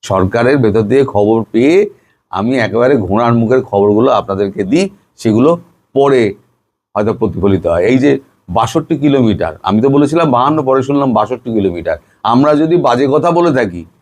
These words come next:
গুজব রটিয়ে থাকি, তাহলে আপনাদের সরকার খণ্ডন করছে না কেন?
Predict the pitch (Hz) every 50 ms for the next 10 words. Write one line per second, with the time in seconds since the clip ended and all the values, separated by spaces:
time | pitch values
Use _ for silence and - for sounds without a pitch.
0 | _ _ _ _ _ _ - 110 117 151 185 180 185 208 208 202 185 190 190 175
1 | 165 190 180 160 156 147 123 117 104 95 - _ _ _ _ - 127 120 127 139
2 | 156 160 - - 123 120 113 143 151 147 165 156 - - - 131 135 127 - -
3 | - - - 139 139 131 123 123 120 107 120 120 - - 98 90 85 80 78 78